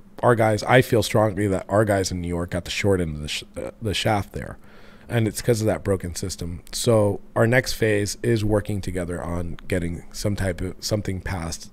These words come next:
through the legislator on something that we disagree on. And that's, imagine as a legislator, even, like, a freshman legislator, you got the Proud Boys and B L M walk in, and they come together and they want to present something that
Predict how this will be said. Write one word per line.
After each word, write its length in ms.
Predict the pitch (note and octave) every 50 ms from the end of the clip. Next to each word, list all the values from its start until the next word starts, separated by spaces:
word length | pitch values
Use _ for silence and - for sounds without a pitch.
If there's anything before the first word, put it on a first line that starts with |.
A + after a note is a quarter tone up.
| - -
through 200 | - - C3 C3+
the 80 | B2 A#2+
legislator 600 | A2 G#2 G2 G2+ G2 - - F#2+ F2+ F2+ F2+ -
on 160 | - A#2+ A#2
something 340 | A2 - E3 D#3 D3 D#3+ D#3
that 120 | C#3+ A#2 -
we 100 | B2 A#2+
disagree 480 | A2+ B2+ A2+ - A2+ G2+ G2+ G#2+ G2+
on. 220 | F#2+ D#2+ D2 D2+ - - - - - - - -
And 120 | - A2 A2
that's, 400 | A#2+ B2+ - - - - - - - - - - - - - - - - - -
imagine 720 | - A#2+ B2 C3 C#3+ C#3+ C#3 E3 D#3 D3+ D3 C#3 A2 - - - - -
as 160 | A#2 B2 A2+
a 60 | A#2+
legislator, 760 | A2+ A#2 A#2 A#2+ A2+ A#2+ - - G#2+ F#2+ F2+ F#2 F#2+ F2+ - - - - - - - - -
even, 200 | - B2 A#2+ C3
like, 160 | B2 A2+ -
a 20 | -
freshman 420 | - - B2+ A#2 A2 - B2 A2
legislator, 600 | G#2 G2 G2 G2 F#2+ - - G2+ G2+ G2 F#2+ - -
you 180 | - G#2 A2+ A#2+
got 320 | A2 A2+ G2+ F#2+ - - - - - - -
the 60 | A#2
Proud 300 | - - B2 B2+ C3+ C3
Boys 340 | C#3 D3 D3 C#3+ C#3+ C3+ - -
and 140 | A2+ G#2+ F2+
B 100 | A2 A#2+
L 140 | A2+ G#2+ G#2+
M 200 | G#2 G#2 G2 F2
walk 300 | F#2 G#2 G2 F2+ - -
in, 220 | F2+ F2+ F2 E2
and 180 | - - G#2 F#2
they 220 | G2 G#2+ A#2 A2+ - - - _ - -
come 180 | - - C3+ C#3+
together 400 | - D#3 B2+ A#2+ G2+ F#2 G#2 G2+
and 260 | - - G#2 G2+ F#2
they 160 | F2+ G2+ G#2+
want 360 | G#2+ G2+ F#2 G2 G2 - - -
to 240 | - G2+ G2 F#2 F2+ - - - - - - - - - - - - - - - - - -
present 380 | - B2+ A2 - A2 G#2 -
something 540 | - - G#2 G2 F2+ - F2+ F2+ F2+ F#2 F#2
that 240 | G2 F#2 F2+ E2+